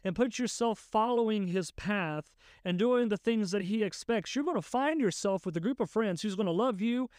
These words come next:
because you're imperfect, but he's gonna still love you because you're following God, and they're gonna wanna cheer you on and want you to continue to do better.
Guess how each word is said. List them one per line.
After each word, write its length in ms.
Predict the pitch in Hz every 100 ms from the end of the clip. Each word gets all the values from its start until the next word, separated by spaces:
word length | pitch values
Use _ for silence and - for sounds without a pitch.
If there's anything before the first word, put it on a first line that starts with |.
| - -
because 320 | 180 220 247 180
you're 140 | 220
imperfect, 800 | 233 226 - 214 190 165 170 - - - _
but 80 | 190
he's 180 | 196 190
gonna 300 | 214 220 196
still 340 | - 269 269
love 320 | 220 233 269 170
you 360 | 185 160 170 - - _
because 320 | 185 214 165
you're 80 | 185
following 460 | 220 214 208 190
God, 280 | 180 190 180
and 80 | 151
they're 140 | 180
gonna 140 | 190 170
wanna 240 | 170 160
cheer 340 | - - 214 220
you 240 | 196 208
on 460 | 208 214 147 139 131 _ _ _ _ _
and 120 | 160
want 240 | 170 202 -
you 40 |
to 80 | 170
continue 440 | 165 160 214 208
to 120 | 180 160
do 160 | 175
better. 380 | 160 160 123 117